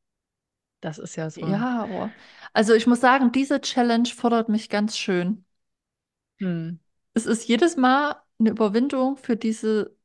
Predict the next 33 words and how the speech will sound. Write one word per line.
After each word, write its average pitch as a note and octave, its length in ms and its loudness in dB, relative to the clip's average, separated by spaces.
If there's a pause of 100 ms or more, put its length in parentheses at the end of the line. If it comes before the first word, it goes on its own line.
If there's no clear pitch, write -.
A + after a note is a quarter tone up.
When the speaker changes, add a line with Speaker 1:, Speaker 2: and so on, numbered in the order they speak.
(140)
Speaker 2:
kack-kleinen B3 1000 0
Projekte, A3+ 880 -2 (500)
mich G3+ 220 -2
an G3+ 100 0
die G3+ 100 -2
Nähmaschine F3 680 -6
zu - 140 -12
setzen. F3 640 -8 (580)
Da F#3+ 120 -8
haben F#3 100 -2
wir E3+ 60 0
Speaker 1:
Ja, - 20 2
Speaker 2:
uns F3 200 -4
wirklich F#3 320 -2
Speaker 1:
fühl - 20 -4
ich. F3 40 -4
Speaker 2:
was A#3+ 140 -4
angetan. G3 640 0 (960)
Speaker 1:
Vor G#3 80 4
allen G#3+ 80 4
Dingen, A#3 260 0
man F#3 180 0
denkt G#3+ 240 0
ja G#3 120 4
halt G#3 180 4
auch F#3 120 -2
einfach F3+ 360 -4
so, F3+ 340 -4 (600)
"Ach, - 400 -4 (300)
das G#3 180 -4
ist C#4 160 -8
so C#4 80 4
ein A#3+ 240 -2